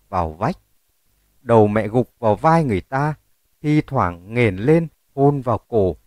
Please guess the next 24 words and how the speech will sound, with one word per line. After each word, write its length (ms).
vào 160
gáy 260
người 240
ta, 320
đưa 220
tay 300
về 180
phía 280
trước, 280
vuốt 240
vuốt 220
ngực, 300
ngăn 340
những 180
cơn 220
ho 260
trực 280
phát 180
ra, 380
rồi 440
dỗ 320
dành. 300
"Ngày 200
mai, 420